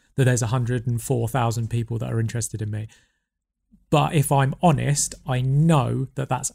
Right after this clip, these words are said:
absolute bullshit. And, and I'm so tempted, I'm not gonna do it, but I'm so tempted to, like, just sack it off and just go, "Okay, if you really care, follow this account."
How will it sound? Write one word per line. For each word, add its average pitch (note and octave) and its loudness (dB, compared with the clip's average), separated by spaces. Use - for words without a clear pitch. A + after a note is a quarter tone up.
absolute C3 -2
bullshit. B2+ 0
And, B2 2
and D3 2
I'm C#3 2
so E3+ 2
tempted, D#3+ 0
I'm E3+ 4
not G3 4
gonna F3 4
do F3 6
it, A#2 0
but - -8
I'm D#3+ -6
so E3 2
tempted D#3 2
to, C3 0
like, A#2+ -2
just A#2 2
sack E3 0
it - -6
off D3 0
and C3+ 0
just B2 0
go, B2 2
"Okay, C#3+ 4
if D3 -2
you D3 6
really E3 6
care, B2 0
follow C#3 4
this C3 2
account." A2+ -6